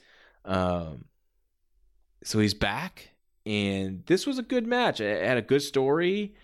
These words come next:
Um, like I said, this was Strike Force's first match back as a team. Um,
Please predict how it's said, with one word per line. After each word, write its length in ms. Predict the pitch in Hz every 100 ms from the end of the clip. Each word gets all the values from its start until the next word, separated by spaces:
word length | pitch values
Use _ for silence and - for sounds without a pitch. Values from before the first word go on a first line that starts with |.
| - - _ -
Um, 540 | 104 101 98 95 85 - _ _ _ _ _ _
like 100 | 107
I 40 |
said, 120 | 113
this 140 | 107 104
was 120 | 101
Strike 340 | - - 104
Force's 240 | 98 113 -
first 200 | 110 -
match 540 | 104 123 139 - - -
back 500 | 127 143 196 - _ _ _ _ _ _ -
as 100 | 95
a 60 |
team. 580 | 90 - 160 190 233 247 - _ - - - _
Um, 480 | - 113 110 101 95